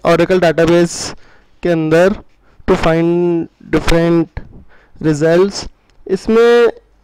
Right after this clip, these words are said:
आपको practice करनी है different, different कॉलम्स को retrieve करके दिख-, देखने की। जैसे अपने theory class में देखा था, अगर मुझे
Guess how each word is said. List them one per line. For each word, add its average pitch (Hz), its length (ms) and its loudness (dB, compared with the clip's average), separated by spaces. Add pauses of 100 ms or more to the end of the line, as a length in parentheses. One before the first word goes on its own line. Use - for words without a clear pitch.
(680)
आपको 190 440 0
practice 190 420 -2
करनी 202 320 2
है 202 200 4
different, 185 340 0
different 190 380 0
कॉलम्स 175 380 0
को 180 340 2 (560)
retrieve 170 340 0
करके 170 300 0
दिख-, 165 260 -6
देखने 165 360 0
की। 156 80 -10 (160)
जैसे 170 240 2
अपने 247 180 0
theory 190 320 0
class 214 260 2
में 220 120 0
देखा 180 260 0
था, 190 240 2
अगर 185 280 0
मुझे 190 640 2